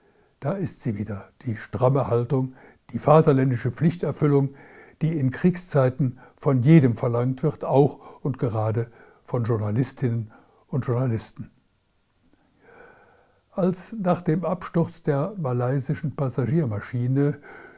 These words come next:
über der Ostukraine fast alle bundesdeutschen Medien ohne jeden Beweis Wladimir Putin dafür verantwortlich machten, dem zum Beispiel die Frankfurter Rundschau sogleich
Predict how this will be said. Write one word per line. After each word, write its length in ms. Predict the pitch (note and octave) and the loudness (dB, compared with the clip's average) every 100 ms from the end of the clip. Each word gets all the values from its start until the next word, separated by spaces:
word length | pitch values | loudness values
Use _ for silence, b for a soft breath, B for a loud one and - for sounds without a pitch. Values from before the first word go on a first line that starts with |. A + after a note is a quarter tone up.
| _ | _
über 320 | D#3 B2+ A#2+ | -2 0 0
der 360 | A2 G#2+ - - | 0 -2 -4 -4
Ostukraine 800 | A#2+ - B2 - A2+ A2+ C3 D#3+ B B | -4 -4 -8 -6 -6 -4 -4 -6 B B
fast 340 | - G3+ F#3 - | 0 2 2 0
alle 280 | G#3+ A#3 F3+ | 4 6 8
bundesdeutschen 760 | F3 A3 G3+ - E3 D#3+ D#3+ | 6 4 2 2 0 0 0
Medien 460 | C3+ E3+ E3 D#3+ F3+ | 2 2 4 2 2
ohne 260 | E3+ G#3+ | 6 6
jeden 340 | E3 D#3+ D#3+ C3+ | 6 4 2 0
Beweis 440 | B2 C#3 E3 E3 | 0 2 2 0
Wladimir 500 | C#3+ C#3 C#3 C3 B2+ | 0 2 2 2 0
Putin 540 | B2 A3+ F#3 - A2+ G#2+ | 2 4 4 0 -6 -6
dafür 380 | A2+ - B2+ | -6 -4 -4
verantwortlich 760 | - C#3 C#3+ B2+ D3 - D3 - | -2 -4 -4 -2 -4 -4 -8 -4
machten, 540 | D#3 - - G3 G3 b b b b b b b b - | -4 -6 -4 -4 -4 b b b b b b b b -6
dem 160 | C3 B2 | -4 -2
zum 160 | C3 | -2
Beispiel 460 | A2+ A2+ - B2 A2+ B B _ | -2 -4 -2 -2 -2 B B _
die 100 | B2 | -8
Frankfurter 480 | - A#2+ G#2+ A#2+ C3 | -4 -4 -4 -4 -2
Rundschau 420 | A#2 C3+ D3+ - | 0 0 0 -2
sogleich 560 | A#2 B2 A2+ A#2 B2 | -4 -4 0 0 0